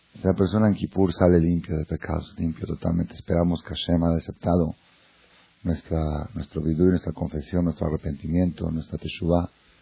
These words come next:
Sale uno limpio. Dice, y entre Kippur y Sukkot, está cada uno ocupado en armar la sukkah, en conseguir el lulav, en cocinar para la fiesta. Dice, ¿quién tiene tiempo de hacer haram? <laughs> Así dice la Gemara.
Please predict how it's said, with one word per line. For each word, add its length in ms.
Sale 180
uno 160
limpio. 440
Dice, 180
y 100
entre 220
Kippur 360
y 40
Sukkot, 460
está 180
cada 160
uno 140
ocupado 440
en 60
armar 300
la 100
sukkah, 440
en 100
conseguir 480
el 100
lulav, 400
en 80
cocinar 500
para 180
la 60
fiesta. 460
Dice, 160
¿quién 240
tiene 240
tiempo 380
de 80
hacer 180
haram? 300
<laughs> 260
Así 240
dice 220
la 160
Gemara. 220